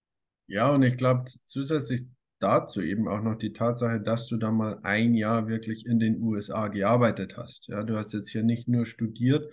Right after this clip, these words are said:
sondern hast wirkliche Berufserfahrung in den U S A, die du, selbst wenn du dann wieder zurück in die Heimat gehst, wirklich dann auch auf deinem, äh, Lebenslauf nachweisen kannst. Und das können eben nicht viele. Zum einen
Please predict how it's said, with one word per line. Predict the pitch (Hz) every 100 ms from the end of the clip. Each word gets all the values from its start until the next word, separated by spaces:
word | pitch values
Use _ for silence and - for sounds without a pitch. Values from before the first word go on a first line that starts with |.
| - - - _
sondern | - 107 107
hast | 113 110
wirkliche | 117 127 127 120
Berufserfahrung | - 107 104 143 - - 101 - 101 101 107 101 -
in | 127 143
den | 139 120
U | 120 113
S | 110
A, | - 110 113
die | 113 107
du, | 120 117 - - _ _
selbst | - 113 -
wenn | 123 185
du | 147
dann | 117 101
wieder | 98 95
zurück | - 95 95 98
in | 98
die | 92
Heimat | 95 98 95
gehst, | 98 101 - -
wirklich | 107 110 110 110
dann | 101 101
auch | - 95 98
auf | 95 98 -
deinem, | 95 95 95 95
äh, | 92 95 92 90
Lebenslauf | 78 113 120 - 98 95 95
nachweisen | 98 113 120 95 95 95
kannst. | 95 95 107 - _ - - _
Und | - 104
das | 107
können | - 120 113
eben | 98 95
nicht | 92 -
viele. | 87 80 80
Zum | - 87
einen | 87 107 131 147 151